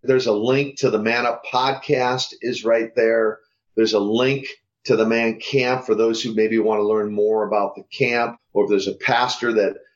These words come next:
maybe wants to or is interested in bringing me into his community, can email me right through that website. Social media, Facebook, Twitter, Instagram,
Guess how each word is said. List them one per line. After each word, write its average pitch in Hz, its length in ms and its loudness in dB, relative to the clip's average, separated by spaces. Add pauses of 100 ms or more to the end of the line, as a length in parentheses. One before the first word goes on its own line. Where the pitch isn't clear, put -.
(160)
maybe 110 240 2
wants 110 460 0
to 104 280 2
or 92 80 0
is 90 140 -8
interested 113 420 -2
in 101 80 -4
bringing 110 260 0
me 107 140 2
into 101 160 0
his 123 320 0
community, 113 760 -2
can 98 240 -4
email 120 520 0
me 110 280 -2 (280)
right 110 360 0
through 113 220 0
that 104 220 2
website. 104 760 0 (260)
Social 131 540 0
media, 143 600 0 (500)
Facebook, 127 680 0 (160)
Twitter, 123 840 0
Instagram, 117 920 0